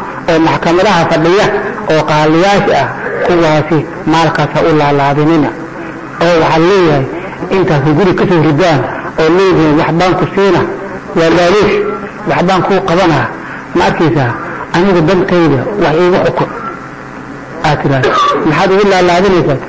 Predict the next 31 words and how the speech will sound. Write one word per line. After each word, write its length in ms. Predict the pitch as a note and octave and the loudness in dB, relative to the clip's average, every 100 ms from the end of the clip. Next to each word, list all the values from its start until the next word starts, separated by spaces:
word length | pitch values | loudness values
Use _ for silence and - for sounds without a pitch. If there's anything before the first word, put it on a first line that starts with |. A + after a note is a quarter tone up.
| - | -4
"لتأكلوا"، 640 | E3+ D#3 G#3 F#3+ G3 G#3 | -2 2 2 2 2 2
inaad 240 | G3 G3 F3 | 4 4 2
cuntaan 320 | E3 D#3+ F3 | 2 2 2
darteed, 360 | D#3+ D#3+ D#3+ C3+ - - - | 2 2 0 -2 -6 -12 -4
"فريقا"، 480 | E3 G3 G3+ G3 C#3+ C3+ - - - | 0 2 2 2 0 -2 -8 -14 -4
fariiq, 380 | D#3+ F#3+ F#3+ - - | 0 2 2 0 -4
qayb, 300 | - F#3 F#3+ - - - - | -2 0 2 0 -4 -8 -8
oo 160 | - E3+ | -2 2
"من 160 | F#3 G3 | 2 2
أموال 340 | E3 E3 E3 F#3 | 2 2 4 2
الناس"، 360 | E3+ F3+ E3+ D3 - - - | 2 2 0 -2 -8 -12 -2
dadka 300 | F#3 F#3+ E3+ | 0 0 2
maalkiisa 500 | D#3+ E3+ F3 D#3 - | 2 2 2 0 -2
ka 100 | - | 0
mid 160 | F#3+ E3 | 0 2
ah 80 | E3+ | 2
inaad 180 | E3+ C3+ | 2 2
cuntaan, 360 | D3+ F3 E3 B2 - - | 2 2 0 0 -6 -4
"بالباطل"، 560 | F#3+ F3 E3 D#3 F3 E3 | 0 2 2 2 2 2
aad 160 | D3+ | 2
baatil 280 | D#3 E3 D3 | 2 2 0
ku 100 | - | 0
cuntaan. 320 | C3+ C3 C3 - - - | -2 0 -2 -4 -10 -10
Waxaad 320 | - G#3+ F#3+ F3 | -4 0 2 2
maalkaasi 580 | F#3+ G#3 G3+ E3 D3+ - | 2 2 2 0 0 2
ay 140 | D#3+ | 0
ugu 260 | E3 F3 G#3 | 0 0 2
laalaadinaysaa, 800 | F3 E3 D#3+ E3+ F#3+ F3 F3 G3 | 2 2 2 2 2 2 2 2
waa 140 | F#3+ | 2
ugu 180 | F3 F#3+ | 2 2
dhiibaysaa, 580 | F#3+ G3 G3+ E3+ A#2+ C#3+ | 2 2 2 2 2 0